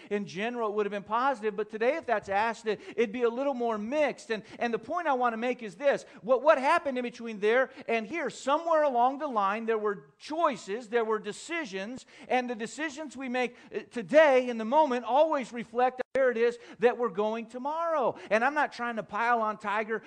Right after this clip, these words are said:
Uh, we, we've all got a life to live, and we are trying to make personal application here. But to me, that's a great example of what it is we're talking about here. What we do in this moment, it's gonna have a bearing, it's gonna have an effect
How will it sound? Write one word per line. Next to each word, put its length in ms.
Uh, 160
we, 140
we've 220
all 180
got 180
a 40
life 300
to 60
live, 300
and 120
we 120
are 80
trying 260
to 80
make 200
personal 420
application 640
here. 160
But 160
to 100
me, 160
that's 240
a 60
great 480
example 800
of 140
what 180
it 100
is 160
we're 120
talking 420
about 240
here. 200
What 300
we 120
do 240
in 120
this 260
moment, 380
it's 180
gonna 180
have 160
a 80
bearing, 540
it's 160
gonna 160
have 180
an 80
effect 480